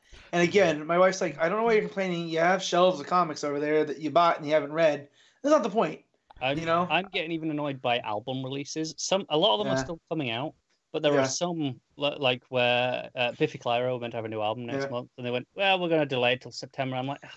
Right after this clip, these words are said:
Speaker 2: God damn it, like, I know you want people
Speaker 1: Yeah.
Speaker 2: going into the store, but just, you, you, you know, the vast majority of your sales are digital, Spotify anyway.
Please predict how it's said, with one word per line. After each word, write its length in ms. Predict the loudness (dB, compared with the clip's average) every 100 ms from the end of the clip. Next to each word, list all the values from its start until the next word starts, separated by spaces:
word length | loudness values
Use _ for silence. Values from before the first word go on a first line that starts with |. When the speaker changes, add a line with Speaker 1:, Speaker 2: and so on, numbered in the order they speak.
| -16
Speaker 2:
God 160 | -8
damn 140 | -4 -2
it, 40 |
like, 100 | 0
I 60 | 2
know 120 | 4
you 200 | 2 0
want 220 | 0 2
people 140 | 4
Speaker 1:
Yeah. 80 | 6
Speaker 2:
going 120 | 4
into 180 | 0 -10
the 80 | -12
store, 420 | -6 -4 -2 -2
but 220 | -2 -4 -4 _ _ _ _ _
just, 180 | -8 -8 _ -10
you, 160 | -8
you, 200 | -4 -4 -6 -4
you 160 | 2
know, 60 | 2
the 100 | 2
vast 260 | -2 -2
majority 300 | -4 0 2
of 40 | 0
your 80 | -2
sales 360 | 0 0 0
are 40 | -2
digital, 400 | -2 -2 -6 -8
Spotify 600 | -6 -4 -4 0 0 2
anyway. 420 | 0 0 -2